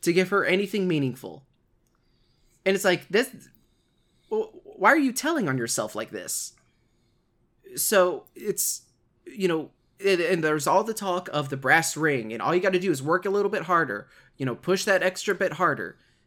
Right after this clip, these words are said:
But no, you're not meant, if you, if Zack, oh, Zack Ryder grabs the brass ring. You, no, no, no, no, it, but it wasn't his. We're gonna punish him for that, actually.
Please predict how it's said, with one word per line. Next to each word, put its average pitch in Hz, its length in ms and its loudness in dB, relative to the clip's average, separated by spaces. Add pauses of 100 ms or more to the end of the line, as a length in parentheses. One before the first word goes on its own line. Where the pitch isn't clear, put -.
(260)
But 156 260 0
no, 170 320 0 (260)
you're 143 220 0
not 160 240 4
meant, 254 200 -4
if 143 160 -6
you, 147 160 -8 (140)
if 143 120 -4
Zack, 180 260 2
oh, 196 260 2
Zack 185 260 4
Ryder 196 220 4
grabs 165 360 2
the 151 60 -6
brass 156 380 0
ring. 139 300 -2 (200)
You, 220 140 -8
no, 214 160 2
no, 202 100 2
no, 190 120 0
no, 139 240 -4
it, 175 260 -2
but 185 80 4
it 175 80 2
wasn't 156 280 0
his. - 480 -8 (1000)
We're 160 160 -2
gonna 175 160 6
punish 233 400 0
him 139 80 -2
for 131 140 -4
that, 110 160 0
actually. 80 560 -10